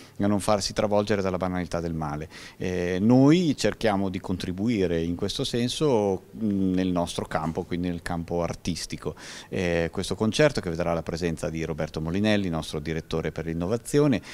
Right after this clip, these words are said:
si snoda, mm, sia, mm, in brani direttamente legati alla Shoah, quindi Olocausto del compositore pesarese, eh, Rizzo Ortolani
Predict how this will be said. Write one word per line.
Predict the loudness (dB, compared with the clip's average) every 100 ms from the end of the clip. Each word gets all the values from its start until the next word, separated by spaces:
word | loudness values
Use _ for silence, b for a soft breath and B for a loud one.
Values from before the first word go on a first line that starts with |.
| B B
si | -2
snoda, | 0 4 4 6 4 2 B B -4
mm, | -2 0 0 0 0 -2
sia, | -2 2 4 6 4 0
mm, | -12 -8 -4 -2 -2 0 -2
in | 2 4 6
brani | 6 6 6 4 2 0 -2
direttamente | 2 2 4 4 4 4
legati | 2 2 2 0 -4 -6
alla | -4 -4 -4
Shoah, | -2 2 6 6 4
quindi | 0 -2 -2 -2
Olocausto | -2 -2 -2 0 0 -4
del | -4 -4
compositore | -6 -6 -6 -2 -2 -2
pesarese, | -6 -8 -6 -6 -6 -6 -10 -10 B B B
eh, | -8 -6 -6 -6
Rizzo | -6 -8 -4 -6
Ortolani | 0 2 4 4 2